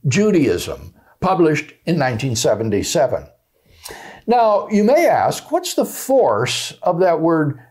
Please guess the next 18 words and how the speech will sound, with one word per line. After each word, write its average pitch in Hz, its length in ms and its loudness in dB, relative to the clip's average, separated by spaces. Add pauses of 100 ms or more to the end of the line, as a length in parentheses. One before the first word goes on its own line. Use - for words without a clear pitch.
(120)
Palestinian? 170 1300 -2 (880)
Well, 220 220 2
Palestine 220 1040 0
was 165 200 2
the 190 120 -2
name 247 340 0
of 165 180 -2
the 156 220 2
Roman 147 760 0
province 143 840 -2 (260)
that 185 120 2
is 185 140 2
occupied 131 1080 -2
by 107 480 0 (140)
Israel. 139 680 -2 (420)
So, - 460 0 (240)
Palestinian 214 1200 0
Judaism 127 840 0